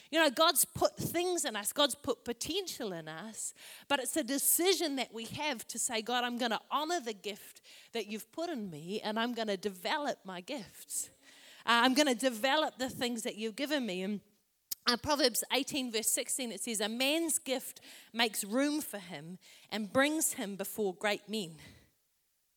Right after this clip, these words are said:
You know, I, I'm, I'm always inspired by musicians, uh, because music is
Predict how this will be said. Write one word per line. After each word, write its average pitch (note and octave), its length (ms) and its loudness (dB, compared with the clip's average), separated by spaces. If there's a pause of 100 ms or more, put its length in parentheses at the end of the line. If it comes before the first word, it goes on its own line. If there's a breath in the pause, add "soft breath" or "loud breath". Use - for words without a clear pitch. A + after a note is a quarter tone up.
(320)
You B3 100 -6
know, D#4 100 6
I, B3+ 320 4
I'm, B3+ 240 6 (260 loud breath)
I'm B3 140 4
always D#4+ 340 6
inspired G#3+ 600 0
by F#3+ 120 -2
musicians, F#3+ 840 -8 (580 loud breath)
uh, F#3+ 80 -4
because G3+ 380 -4 (100)
music C4 480 -2
is - 220 -4